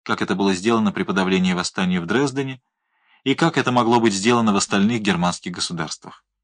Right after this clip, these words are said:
События в Дрездене показали, что дисциплина и верность саксонских войск оставались непоколебимыми, поскольку прусские подкрепления обеспечивали устойчивость военного положения.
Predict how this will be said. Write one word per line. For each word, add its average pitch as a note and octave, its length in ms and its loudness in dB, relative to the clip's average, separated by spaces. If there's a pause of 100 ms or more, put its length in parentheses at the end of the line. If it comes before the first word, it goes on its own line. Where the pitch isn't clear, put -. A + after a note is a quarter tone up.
(640)
События F3+ 420 0
в D3+ 60 0
Дрездене C#3+ 400 2
показали, C3 420 0
что A2 200 0
дисциплина C3 540 -4
и A#2 180 -2
верность A2 420 0
саксонских - 600 -6
войск A2+ 360 -2 (380)
оставались A2+ 540 0
непоколебимыми, A2 920 -2 (640)
поскольку A#2+ 440 2
прусские B2+ 380 0
подкрепления B2 640 -2
обеспечивали A#2 600 0
устойчивость A#2+ 580 -2
военного G2 400 -2
положения. D#2+ 580 -12